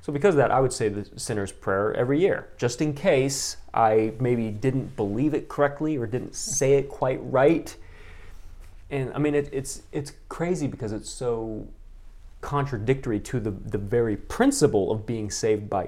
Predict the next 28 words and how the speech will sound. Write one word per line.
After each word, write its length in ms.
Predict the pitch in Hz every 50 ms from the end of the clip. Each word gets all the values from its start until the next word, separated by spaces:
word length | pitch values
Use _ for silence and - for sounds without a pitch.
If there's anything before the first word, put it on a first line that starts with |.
| -
grace. 520 | - - 117 131 135 104 104 - - - - -
<laughs> 20 |
And 180 | - 117 135 -
it's 100 | - -
something 320 | - 131 117 107 127 117
that's 220 | 107 - - -
not 240 | 127 117 110 107 -
of 260 | 113 107 95 - - - - -
you 500 | 127 135 156 160 147 120 110 107 107 -
and, 140 | 110 120 -
and 140 | - 120 113
your 100 | 107 107
works. 440 | 104 117 151 160 127 104 - - -
It's 100 | 113 -
about 200 | 104 107 107 -
something 320 | - - 131 110 120 113 104
that 100 | - -
somebody 280 | - 123 110 107 107
else 160 | 107 104 - -
did. 460 | 123 117 175 156 117 107 - - - - - - - - - - - -
And 160 | - 151 143 147
yet, 160 | 147 135 139 127
if 180 | 135 135 -
it's 160 | 143 135 -
still, 360 | - - - - 147 147 135 127
like, 260 | 117 110 107 104 110
me 300 | 110 110 117 117 117 110
having 500 | 95 101 113 113 113 104 117 113 107